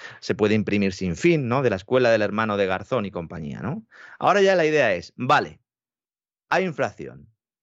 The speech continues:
Vale, nos estamos haciendo todos más pobres, pero ahora hay que hacer un reparto justo del coste de esta inflación. Hay que hacer un reparto justo de la pobreza. Los mismos tipos que han creado esta inflación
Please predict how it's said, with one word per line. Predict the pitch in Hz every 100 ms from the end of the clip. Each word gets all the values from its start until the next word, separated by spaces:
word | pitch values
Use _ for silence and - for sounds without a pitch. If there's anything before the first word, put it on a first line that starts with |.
| _ _ _ _
Vale, | 135 143 104 85
nos | 120
estamos | 120 156 170
haciendo | 151 165 151
todos | 147 139
más | 117 107
pobres, | 87 82 85 -
pero | - 254 220 220 311 _ _ _ -
ahora | 113 139
hay |
que | 135
hacer | 135 156
un | 143
reparto | 117 113 131 139 170 185
justo | - 135 160 - 220 _ _
del | - 87
coste | - 127 110
de | 101
esta | -
inflación. | 101 78 82 82 -
Hay | 127 143
que | 139
hacer | 156 175 - _ -
un | 120
reparto | 120 120 123 120
justo | - 135 - 123
de | 95
la | 87
pobreza. | 82 - - - - _ _ _ _ _ _ _ _ _ _ _ _
Los | 101 98
mismos | 202 302 285 240
tipos | - 277 214 180 - - _ _ _ _ _
que | 135
han | 165 196
creado | 139 151 160
esta | 131 147
inflación | 135 123 117 147 202 -